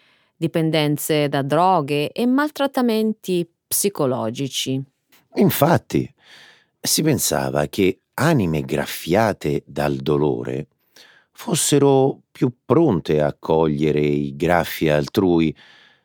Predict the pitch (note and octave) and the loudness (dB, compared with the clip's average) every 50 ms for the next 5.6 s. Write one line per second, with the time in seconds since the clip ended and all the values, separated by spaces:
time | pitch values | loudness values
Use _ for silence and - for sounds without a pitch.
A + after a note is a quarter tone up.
0 | _ _ _ - A2+ A#2+ C3+ B2 G#2+ G2 G2 G2+ B2+ C3+ G#2 F2 E2 D#2 D2 D2 | _ _ _ -6 0 0 2 0 2 2 2 2 4 2 2 2 2 2 0 -2
1 | - - _ _ _ _ - - - - F3+ E3+ G2+ C2+ - - C#2 B1+ - C#2+ | -4 -8 _ _ _ _ -8 -6 0 2 2 2 2 2 0 -2 -4 -4 -4 -6
2 | C2+ - - - C2+ B1+ B1+ A#1+ A#1+ A#1+ B1 C2+ - - _ _ _ _ - - | -6 -6 -6 -4 -4 -4 -6 -8 -10 -10 -12 -12 -14 -16 _ _ _ _ -12 -10
3 | - - C2 C2+ C2+ C2+ C2 C2+ C2 B1 - - C2+ C2 C2 C#2+ D2 D2 C#2 C#2 | -8 -6 -4 -4 -2 -2 -2 -2 -2 -4 -6 -6 -6 -4 -2 -2 0 0 0 0
4 | C#2+ C2+ C2 B1 - - D#2+ D#2 D2+ D2 C2+ C2+ B1 - - - C#2 C2+ C2+ - | -2 -2 -4 -4 -4 -2 -2 0 0 -2 -4 -4 -6 -10 -12 -12 -12 -12 -8 -8
5 | C#2+ C2+ - - D2+ C#2 C2+ C2 C2+ C2 C2 | -10 -10 -6 -4 -4 -4 -2 -2 -4 -6 -6